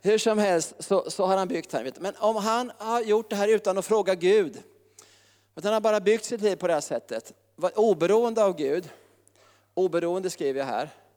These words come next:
beroende av Gud, då bygger han sitt hus på sanden, säger, säger Jesus. Att, att bygga sitt hus utan Gud är att bygga sitt hus på sanden. Många bygger jättefina hus på sanden.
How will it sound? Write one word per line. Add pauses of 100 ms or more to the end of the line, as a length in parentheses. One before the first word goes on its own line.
(840)
beroende
av
Gud, (760)
då
bygger
han
sitt
hus
på
sanden, (1160)
säger, (200)
säger
Jesus. (920)
Att,
att
bygga
sitt
hus
utan
Gud
är
att
bygga
sitt
hus
på
sanden.
Många
bygger
jättefina
hus
på
sanden.